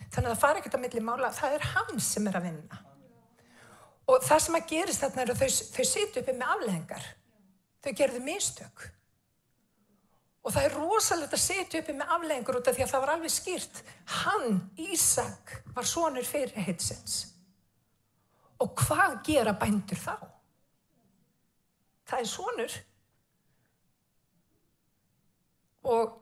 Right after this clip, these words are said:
Sara, sem í rauninni kom þeim í þetta vandamál, <laughs> nota bene, hún sannfærði Abraham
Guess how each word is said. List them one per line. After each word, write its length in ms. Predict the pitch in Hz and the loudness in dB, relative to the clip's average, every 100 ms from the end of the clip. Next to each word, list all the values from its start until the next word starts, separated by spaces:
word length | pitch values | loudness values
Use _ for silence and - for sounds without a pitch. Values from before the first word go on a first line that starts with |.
| _ - | _ -4
Sara, 600 | - 311 480 330 180 151 185 - - - - | 4 4 4 2 2 0 -4 -10 -16 -20 -6
sem 240 | - 320 285 | 0 2 2
í 120 | 285 | 0
rauninni 720 | 285 311 392 427 302 185 160 160 - - _ - | 4 4 4 2 2 0 2 0 0 -12 _ -6
kom 280 | - 330 320 | 2 2 4
þeim 180 | 302 262 - | 0 0 -6
í 380 | 427 427 330 214 - - | -10 -8 -6 -8 -6 -2
þetta 280 | 226 - 196 | 0 2 2
vandamál, 520 | 196 180 151 185 - - - - _ | 2 0 -2 -6 -8 -10 -12 -20 _
<laughs> 440 | _ _ - - 392 | _ _ -18 -4 -2
nota 260 | 539 254 180 | 0 0 0
bene, 320 | 233 175 165 - - - | 0 0 -4 -10 -20 -8
hún 260 | 339 381 - | -2 -2 -2
sannfærði 720 | - 330 330 - - 196 185 | 4 6 6 4 0 0 0
Abraham 640 | 220 302 - 180 165 - | 0 0 -2 -4 -4 -6